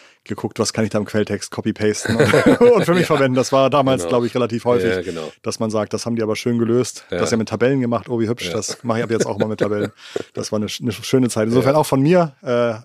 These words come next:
Speaker 1: gibt's sicherlich den einen oder anderen D-Mark, die ich verdient <laughs> habe, mit Quellcode von euch wahrscheinlich.
Speaker 2: Da freue ich mich drüber.
Speaker 1: Äh, das ist gut. Ähm, du hast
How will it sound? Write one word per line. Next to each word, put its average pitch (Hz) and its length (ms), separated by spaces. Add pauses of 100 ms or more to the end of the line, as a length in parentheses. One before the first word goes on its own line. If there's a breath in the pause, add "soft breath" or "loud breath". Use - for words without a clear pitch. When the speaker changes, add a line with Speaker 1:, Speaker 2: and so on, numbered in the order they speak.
Speaker 1:
gibt's - 180
sicherlich 123 420 (420 soft breath)
den 123 100
einen 131 200
oder 117 180
anderen 113 320 (140)
D-Mark, 123 360
die 135 80
ich - 120
verdient 120 380
<laughs> - 0
habe, 143 220
mit 127 160
Quellcode - 460
von 131 140
euch 120 200
wahrscheinlich. 104 380
Speaker 2:
Da 139 120
freue 87 200
ich - 100
mich - 100
drüber. 87 320
Speaker 1:
Äh, 117 200
das 107 140
ist 110 120
gut. 107 240 (340 loud breath)
Ähm, 131 680
du 123 200
hast - 400